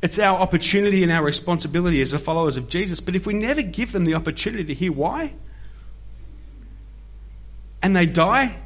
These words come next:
and live eternity without him, it's devastating. A focus out only is not at all what we're called to do and be. The next focus is this one, and I think this is the most dangerous. It's up and it's in.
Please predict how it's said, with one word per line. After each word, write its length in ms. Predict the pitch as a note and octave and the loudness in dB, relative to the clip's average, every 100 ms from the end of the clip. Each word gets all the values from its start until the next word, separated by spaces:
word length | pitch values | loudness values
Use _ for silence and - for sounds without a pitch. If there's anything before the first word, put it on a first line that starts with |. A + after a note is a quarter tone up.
| - - - - | -14 -16 -10 2
and 140 | E3+ | 6
live 140 | F3+ E3 | 6 6
eternity 500 | E3+ F3 F#3 F#3 F3+ | 2 4 4 4 4
without 420 | C#3 B2 F3 A3+ | 4 2 2 0
him, 520 | A3 D4 C#4+ - - - - - - - - | 0 0 0 -8 -16 -18 -18 -18 -16 -16 -16
it's 100 | - | -14
devastating. 800 | - F3 C#4+ F#4+ - B2 G#2+ D2+ - - - - - - - - - - - - - - | -6 -4 -4 -4 -6 -6 -8 -12 -14 -18 -18 -18 -20 -18 -18 -18 -20 -18 -18 -18 -12 -4
A 60 | |
focus 480 | D#3 G#3+ A3 F#3 - | -2 0 2 0 2
out 220 | F#3+ F3+ | 0 2
only 520 | D#3 F#3 G3 C3+ G2+ - - - - - | 4 4 6 4 0 -6 -16 -16 -16 -6
is 120 | D#3 | -2
not 160 | E3 D#3 | 0 2
at 120 | C3 | 4
all 220 | C#3+ C#3 | 4 4
what 300 | A2+ G#2 C#3 | 0 -6 -8
we're 120 | B2 C3 | -4 -4
called 260 | C3 B2+ | 0 -2
to 80 | B2+ | -2
do 160 | B2 A2+ | -2 -2
and 100 | G#2+ | 0
be. 280 | G#2+ G2+ G#2 - - - - - - - | -2 -4 -6 -10 -12 -16 -16 -16 -14 0
The 100 | D#3 | 4
next 260 | A#3+ - | 4 4
focus 400 | - G3+ G#3 G#3+ | 4 4 4 4
is 120 | F#3 D3+ | 4 4
this 200 | F3 - | 2 4
one, 160 | C#3 | 4
and 100 | C3+ | 6
I 80 | E3+ | 4
think 220 | G3+ G#3 | 4 2
this 160 | E3+ E3 | 0 0
is 100 | D3 | 2
the 80 | D3+ | 2
most 300 | C3+ B2+ - | 2 0 -2
dangerous. 580 | A#2 A2+ F#2 D#2+ - - - - - - - | -2 -2 -4 -6 -8 -10 -14 -16 -16 -16 -6
It's 180 | B2+ - | -4 2
up 300 | D3 A#3+ - - - - - - - - | 2 2 -2 -14 -18 -18 -18 -18 -16 -8
and 120 | A#2 | -4
it's 160 | A2+ G#2+ | -2 -2
in. 460 | D#3 D3 F2 - | 0 2 0 -6